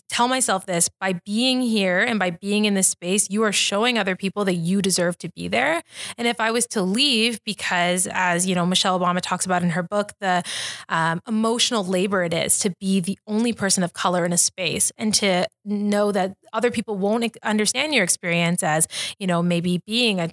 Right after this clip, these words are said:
a child of immigrants or, um, what that looks like to deal with racism and, and things like that.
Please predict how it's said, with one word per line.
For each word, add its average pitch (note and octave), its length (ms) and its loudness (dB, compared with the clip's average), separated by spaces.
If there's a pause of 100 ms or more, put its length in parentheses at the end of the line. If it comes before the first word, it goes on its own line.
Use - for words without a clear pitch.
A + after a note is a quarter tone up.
(120)
a F#3+ 220 0
child E3 480 0
of G3 120 -2
immigrants G#3 580 0
or, F#3+ 300 0 (320)
um, D#3+ 400 0
what G#3+ 260 -2
that G3+ 160 0
looks A3 220 0
like G3+ 160 0
to F#3+ 160 0
deal G3 280 0
with B3+ 200 -2
racism F3 680 0
and, F#3 240 2
and F#3 400 2 (120)
things F#3+ 200 0
like F#3 220 0
that. A3 400 0